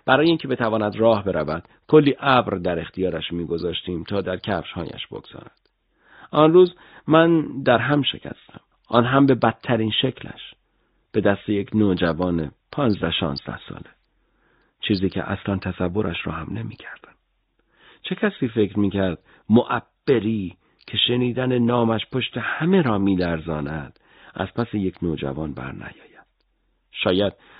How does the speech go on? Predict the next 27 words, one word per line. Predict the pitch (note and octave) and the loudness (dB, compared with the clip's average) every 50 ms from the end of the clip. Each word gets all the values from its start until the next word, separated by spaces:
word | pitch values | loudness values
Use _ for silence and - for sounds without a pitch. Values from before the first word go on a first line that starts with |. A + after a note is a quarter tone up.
| - | -6
روزهای | - G#2 G#2 F#2+ - G2+ G2+ G2+ G2 | 0 0 0 2 2 0 0 0 0
سقوط | F2 - F#2+ F2+ F#2+ G2+ F#2+ - G2 | 0 0 -2 -2 0 -2 -2 -2 -2
من | F#2+ G2 F#2+ F#2+ F#2+ F2 E2 - _ _ _ _ _ | -2 0 0 0 0 -2 -4 -8 _ _ _ _ _
از | - A2+ - | -6 -6 -4
همان | - - D3 D3+ C3 G#2 F2+ | -2 -2 0 2 2 2 0
موقع | F#2 G2+ G2 F2 F#2+ F#2+ | 0 0 0 -2 -2 -6
شروع | - - G2+ F#2 F2+ G2+ | -6 -6 -6 -6 -6 -6
شده | - - - A#2+ G#2+ | -10 -12 -14 -16 -20
بود | - _ _ _ _ - _ _ _ _ _ _ _ _ | -20 _ _ _ _ -20 _ _ _ _ _ _ _ _
و | - | -12
خود | E2 - - C3 - - | -10 -8 -10 -10 -6 -4
نمی‌فهمیدم. | D3+ E3 E3+ B2+ F#2+ - - C2 - - - _ _ - - _ _ _ _ _ _ _ _ _ _ _ _ _ | -4 -2 -2 -4 -4 -6 -12 -16 -18 -18 -20 _ _ -20 -20 _ _ _ _ _ _ _ _ _ _ _ _ _
شاید | - - G#2+ G2 G2 G2 F#2+ F#2+ - | -4 0 2 4 4 2 0 -2 -4
از | - G#2 A2 - | -6 -6 -6 -6
همان | - - F#3 E3+ D#3 A#2+ | -4 -2 0 2 2 2
موقع | A2 G#2 G#2 G2 G2+ A2 | 2 2 2 2 0 0
باید | G2+ G#2+ G#2+ A#2 C3+ C3 | 0 0 0 0 -2 -2
می‌فهمیدم | - F3 E3 - A#2+ G2+ G2 F#2+ F2 E2 D2+ D#2+ D2+ - G2 - _ _ _ _ _ _ | -2 -2 -2 -2 -4 -4 -2 -2 -2 -2 -2 -4 -6 -8 -12 -16 _ _ _ _ _ _
که | - B2+ | -4 -2
افتادم | G#2 A2+ G#2+ - - - A#2 A2 G#2 G2 A2+ A2+ A2 G#2 G2 F2+ D#2 - _ _ _ _ _ _ _ _ | 0 0 -2 -2 -2 0 0 0 2 2 2 2 2 0 -2 -4 -6 -10 _ _ _ _ _ _ _ _
رو | - G#2+ A2 G#2 G2 F#2+ - _ | -6 -2 0 0 0 -2 -4 _
دور | - B2+ C3+ C3+ B2+ B2 A#2 A#2+ | 2 2 2 2 0 -2 -4 -4
بدبیاری | A2+ A2+ _ G2+ G2 - - _ _ F#2+ G2 G2+ F#2+ F#2+ F2+ F2 F#2+ F#2 | -4 -2 _ -2 -2 -2 -6 _ _ -2 -2 0 0 0 -2 -4 -2 -4
و | F#2+ F2+ | -4 -4
بدشانسی | - E2+ E2 - - - G2 E2+ D#2+ D#2 - - F2+ | -4 -8 -10 -8 -8 -6 -6 -6 -6 -8 -8 -8 -8
و | E2 F2 F2 | -6 -6 -6
دیگر | D#2+ E2 D#2 F2 F#2+ F#2 D#2+ E2 | -6 -8 -6 -6 -6 -6 -8 -12